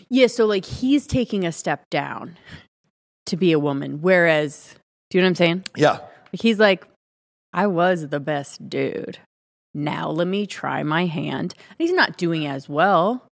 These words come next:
Speaker 1: as he did as a man, right?
Speaker 2: What do you mean?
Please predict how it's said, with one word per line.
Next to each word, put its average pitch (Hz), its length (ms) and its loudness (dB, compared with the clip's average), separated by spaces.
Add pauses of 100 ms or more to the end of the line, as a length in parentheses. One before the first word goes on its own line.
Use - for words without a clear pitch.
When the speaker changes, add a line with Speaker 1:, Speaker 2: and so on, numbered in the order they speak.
(220)
Speaker 1:
as 151 120 -6
he 147 100 -2
did 147 380 -4 (500)
as 151 120 -6
a 156 60 0
man, 147 380 -4 (180)
right? 170 300 0
Speaker 2:
What 127 100 2
do 123 60 4
you 104 120 4
mean? 87 140 -8